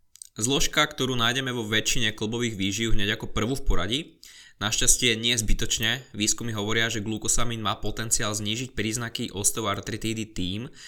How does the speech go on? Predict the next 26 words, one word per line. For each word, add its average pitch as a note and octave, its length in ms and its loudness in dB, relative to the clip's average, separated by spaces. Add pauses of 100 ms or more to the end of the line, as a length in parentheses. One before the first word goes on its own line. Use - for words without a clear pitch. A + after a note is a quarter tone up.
(160)
že G2+ 160 -2
zabraňuje A2 480 -2
degradácii G#2+ 640 -4
klbového G#2 480 -2
tkaniva. F#2 480 -6 (680)
Výskumy D#3+ 320 4
na D#3 80 2
športovcoch - 560 0
sú A2+ 160 -2
limitované, B2 760 -2 (200)
žiaľ, A2 480 0
ale G#2 400 -4
predsa A2 280 -2
len A#2 160 -2
dokážeme A2+ 400 -4
vyvodiť, A2 420 0 (140)
e, F#2+ 240 -8
nejaké G#2+ 200 -6
to A#2+ 120 -10
dávkovanie, A2+ 680 -2 (320)
ktoré A2 280 -2
činí A2+ 280 -4
tritisíc A2 480 2
miligramov G#2 560 -4
glukosamín G#2+ 600 2
sulfátu. A2 560 -2